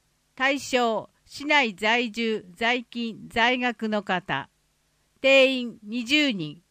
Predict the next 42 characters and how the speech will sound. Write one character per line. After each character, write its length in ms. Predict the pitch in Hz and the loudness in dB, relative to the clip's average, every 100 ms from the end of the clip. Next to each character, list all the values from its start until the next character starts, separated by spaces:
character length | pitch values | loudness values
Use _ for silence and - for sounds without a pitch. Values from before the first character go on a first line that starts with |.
| 175 | -8
申 200 | 175 180 | -6 -4
し 80 | - | -6
込 160 | 175 | -8
み 160 | 160 139 | -6 -8
順。 260 | 147 139 165 _ _ _ _ _ _ - | -10 -12 -18 _ _ _ _ _ _ -8
費 200 | 285 277 | 0 4
用、 340 | 208 151 - _ _ | 4 2 -4 _ _
一 120 | 208 202 _ | -12 -12 _
チ 120 | - | -4
ー 180 | 294 247 | -2 -2
ム 200 | 160 135 - | -4 -10 -10
二 140 | 180 | -10
千 420 | 185 240 233 208 | -2 0 0 -2
円。 360 | 196 170 151 - _ _ _ _ _ _ _ | -2 -2 -4 -10 _ _ _ _ _ _ _
申 180 | 247 277 | 0 2
し 140 | 277 - | 2 0
込 200 | 254 240 | 2 2
み、 280 | 220 - _ _ _ - | 0 -6 _ _ _ -8
十 240 | 254 294 | -2 0
月 300 | 285 285 285 | 0 0 -2
二 180 | 269 269 | -4 -4
十 220 | 254 208 | 0 0
二 180 | 185 208 | -2 -4
日 300 | 233 226 - | -4 -6 -4
か 180 | 208 165 | -2 0
ら 220 | 139 117 _ _ | -2 -6 _ _
三 400 | - 262 269 269 | -6 0 2 2
十 220 | 269 285 | 2 2
日 340 | 240 190 185 165 | 2 -2 -4 -4
に、 260 | 151 135 _ _ _ _ _ | -6 -10 _ _ _ _ _
電 300 | 240 262 262 | 0 0 2
話 160 | 254 247 | 0 2
で 320 | 226 226 - | 0 -2 -4
市 440 | _ - 262 262 - | _ -12 -8 -8 -6
ゲ 200 | - 254 | 2 4
ー 100 | 262 | 4
ト 140 | 277 254 | 2 6
ボ 200 | 262 254 | 6 6
ー 40 | |
ル 160 | 247 226 | 4 -2
協 320 | 262 233 202 | 0 2 2
会、 360 | - 139 135 | -2 -6 -6